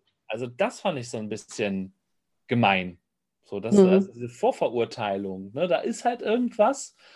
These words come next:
Speaker 1: und das wird aufgebauscht und, ähm,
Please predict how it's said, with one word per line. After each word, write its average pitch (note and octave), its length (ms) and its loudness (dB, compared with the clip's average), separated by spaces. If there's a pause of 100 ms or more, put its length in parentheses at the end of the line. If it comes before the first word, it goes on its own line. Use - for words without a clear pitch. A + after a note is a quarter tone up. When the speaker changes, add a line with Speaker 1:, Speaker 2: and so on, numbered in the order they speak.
(160)
Speaker 1:
und C#3 220 -4
das F#3 240 4
wird F3+ 140 -4
aufgebauscht E3+ 920 0
und, D#3 480 -10
ähm, C#3+ 460 0